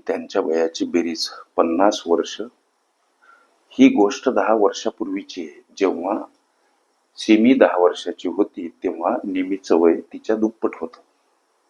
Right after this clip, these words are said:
प्रश्न विचारला की निमीचं आजचं वय काय? लेकरांनो, आजची त्यांची वय इथं लिहा,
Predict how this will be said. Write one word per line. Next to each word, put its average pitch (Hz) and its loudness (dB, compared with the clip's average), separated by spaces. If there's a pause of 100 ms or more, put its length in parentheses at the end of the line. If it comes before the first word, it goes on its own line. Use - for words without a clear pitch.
(720)
प्रश्न 98 -2
विचारला 87 -4
की 95 -8 (500)
निमीचं 110 2 (120)
आजचं - -2
वय 90 4 (160)
काय? - -6 (2500)
लेकरांनो, 92 0 (340)
आजची 98 2
त्यांची - -2
वय 87 0 (220)
इथं 98 -8
लिहा, 87 0